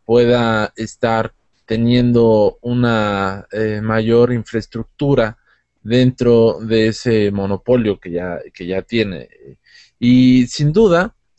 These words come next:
eh, a mí lo que más me llama la atención es cómo, eh, insisto, muchos de los empresarios están tratando de, de presionar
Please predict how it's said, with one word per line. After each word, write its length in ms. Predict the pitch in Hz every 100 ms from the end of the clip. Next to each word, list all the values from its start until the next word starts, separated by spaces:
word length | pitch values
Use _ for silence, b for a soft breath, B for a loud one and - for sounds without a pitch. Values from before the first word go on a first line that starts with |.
| _ _
eh, 300 | 127 131 131
a 60 | 131
mí 120 | 156
lo 160 | 180 196
que 120 | 165
más 120 | 156
me 120 | 175
llama 180 | 160 175
la 80 | 156
atención 600 | 127 131 123 147 156 - _
es 340 | 131 147 143
cómo, 720 | - 160 151 160 151 135 117 107 _ _ _ _ _
eh, 840 | - 117 117 113 113 113 110 110 110 _
insisto, 640 | 123 117 139 - 135 117
muchos 500 | 127 131 151 147 175
de 80 | 147
los 160 | 113 110
empresarios 600 | 110 110 131 131 151 117
están 360 | - 131 143 - _ _ _
tratando 880 | 110 113 - 139 156 147 147 175 -
de, 760 | 120 110 110 110 110 107 90 _ _
de 140 | 113 113
presionar 920 | - 113 113 - 117 123 139 175 -